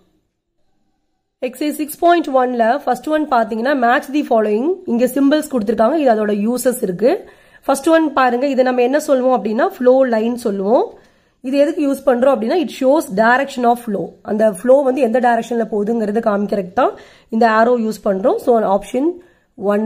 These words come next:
தான் இதோட ஆன்சர். இந்த ஃபர்ஸ்ட் ஒன்னுக்கு இதுதான் ஆன்சர். ஓகே, அடுத்து பாருங்க, இது வந்து டெர்மினல் பாக்ஸ். இந்த டெர்மினல் பாக்ஸ் எதுக்கு யூஸ் பண்ணுவோம்? Start and end-க்கு தான் யூஸ் பண்ணுவோம் இல்லையா? அப்போ start and end, இதுதான் வந்து செகண்ட் ஒன்னோட ஆன்சர். அடுத்து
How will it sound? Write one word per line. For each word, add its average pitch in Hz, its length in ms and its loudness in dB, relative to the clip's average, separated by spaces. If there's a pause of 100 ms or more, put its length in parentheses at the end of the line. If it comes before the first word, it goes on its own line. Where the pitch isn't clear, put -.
தான் 277 160 2
இதோட 196 180 0 (100)
ஆன்சர். 170 300 -6 (520)
இந்த 196 160 -8
ஃபர்ஸ்ட் 202 320 -8
ஒன்னுக்கு 220 320 -2
இதுதான் 202 280 0
ஆன்சர். - 320 -10 (680)
ஓகே, 294 140 -10 (500)
அடுத்து 285 280 0
பாருங்க, 185 260 0 (100)
இது 262 180 0
வந்து 285 140 2 (120)
டெர்மினல் 254 540 0
பாக்ஸ். 185 340 -4 (580)
இந்த 220 100 -2 (100)
டெர்மினல் 302 400 2
பாக்ஸ் 262 240 0
எதுக்கு 247 240 -4
யூஸ் 247 160 -8
பண்ணுவோம்? 233 360 2
Start 240 420 0
and 240 180 -2
end-க்கு 208 320 -2
தான் 208 120 0
யூஸ் 180 160 -6
பண்ணுவோம் 185 240 0
இல்லையா? 269 220 2 (460)
அப்போ 202 120 -2 (220)
start 214 360 0
and 208 100 -2 (100)
end, 175 140 -2 (100)
இதுதான் 214 260 0
வந்து 277 200 -4
செகண்ட் 208 340 -2
ஒன்னோட 180 240 0 (100)
ஆன்சர். - 340 -10 (960)
அடுத்து 294 220 0